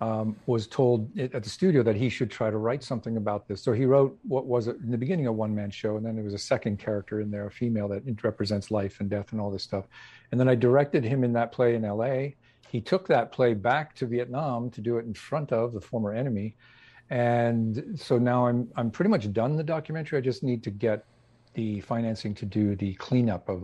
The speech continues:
audio and stuff, which is the smaller part. So I go off in these different directions. And right now, uh, my younger brother is a fairly prominent,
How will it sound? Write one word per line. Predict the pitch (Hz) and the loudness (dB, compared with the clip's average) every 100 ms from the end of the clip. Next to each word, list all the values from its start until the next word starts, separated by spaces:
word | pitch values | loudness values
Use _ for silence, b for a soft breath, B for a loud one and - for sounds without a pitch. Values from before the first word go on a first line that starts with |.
| - | -2
audio | 113 101 98 101 | 0 0 -2 -4
and | 95 95 | -6 -8
stuff, | 104 101 | -10 -8
which | 104 | -8
is | 104 | -6
the | 101 | -6
smaller | - 113 107 98 | -4 -2 -2 -2
part. | - 98 B B B - | -4 -6 B B B 0
So | - 147 135 | 6 6 6
I | 151 139 | 4 4
go | 123 156 143 | 6 8 8
off | 143 143 | 6 4
in | 135 | 2
these | 123 | 2
different | 107 120 117 | 2 0 0
directions. | 113 117 117 120 110 | 0 0 0 -2 -2
And | 120 | 2
right | 135 127 | 2 0
now, | 127 160 143 113 117 b b b b - | -2 -2 0 -2 -2 b b b b -4
uh, | 113 113 | -2 -2
my | 117 117 | -2 -2
younger | 117 131 143 120 | -2 -4 -4 -2
brother | 123 131 127 113 | 0 0 0 -2
is | 127 110 | -6 -8
a | 110 107 - | -6 -6 -2
fairly | 127 117 | -2 -2
prominent, | - 120 120 117 110 | -4 -4 -2 -2 -4